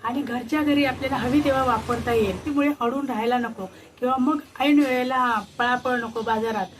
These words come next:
"ती भाजीच कॅन्सल करूया, मग उद्या करूया," असं व्हायला नको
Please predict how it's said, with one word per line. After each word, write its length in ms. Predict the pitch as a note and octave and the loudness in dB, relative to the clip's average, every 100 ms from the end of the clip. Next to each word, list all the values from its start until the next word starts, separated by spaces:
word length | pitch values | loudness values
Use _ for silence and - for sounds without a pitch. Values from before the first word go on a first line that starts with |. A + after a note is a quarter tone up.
| - - | -20 -12
"ती 60 | B3+ | -12
भाजीच 420 | G#3 A3 D4 - | -8 -10 -10 -4
कॅन्सल 340 | C4 B3+ B3+ | -2 -2 -6
करूया, 340 | B3 A#3+ A#3+ A#3+ | 0 0 0 -2
मग 100 | A#3 | -6
उद्या 260 | A#3 A#3+ B3 | -4 -2 0
करूया," 320 | B3 A3+ A3+ - | 0 0 -2 -6
असं 160 | B3 D4 | -2 0
व्हायला 300 | C4+ C4 B3 | 2 2 0
नको 300 | B3 A#3+ | -2 -4